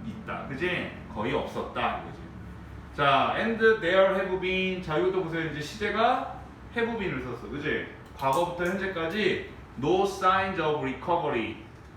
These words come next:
자, recover가 뭐냐면 회복하다. recovery, 회복.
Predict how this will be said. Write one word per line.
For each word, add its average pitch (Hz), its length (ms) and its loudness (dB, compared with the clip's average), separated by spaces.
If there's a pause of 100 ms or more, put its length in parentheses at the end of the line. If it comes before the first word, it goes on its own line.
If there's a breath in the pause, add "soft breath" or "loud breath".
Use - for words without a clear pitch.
자, 110 80 -4
recover가 190 680 2
뭐냐면 202 400 2 (160)
회복하다. 220 680 -4 (100)
recovery, 117 520 -2
회복. 214 420 -2